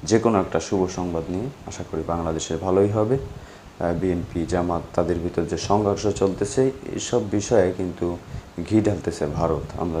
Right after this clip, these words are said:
যতটুকু জানতে পেরেছি। দর্শক, এখন আপনার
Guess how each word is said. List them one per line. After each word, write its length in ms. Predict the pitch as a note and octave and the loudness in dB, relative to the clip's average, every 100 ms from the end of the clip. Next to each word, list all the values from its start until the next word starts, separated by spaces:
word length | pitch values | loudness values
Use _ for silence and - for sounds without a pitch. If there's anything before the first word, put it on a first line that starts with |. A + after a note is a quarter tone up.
| D2+ | -4
যতটুকু 440 | - D#2 D2 - D2 | -6 -8 -6 -6 -4
জানতে 240 | E2 E2 - | -4 -6 -6
পেরেছি। 300 | - - - - - - - - - B2+ | -8 -8 -10 -14 -18 -18 -18 -18 4 8
দর্শক, 300 | C#3 F3+ E3+ D3+ | 8 8 4 4
এখন 260 | C3 C3+ C3 C3 C3 C3+ - - | 4 6 6 6 4 0 -8 -2
আপনার 320 | F#2+ G#2+ G2+ | 0 2 2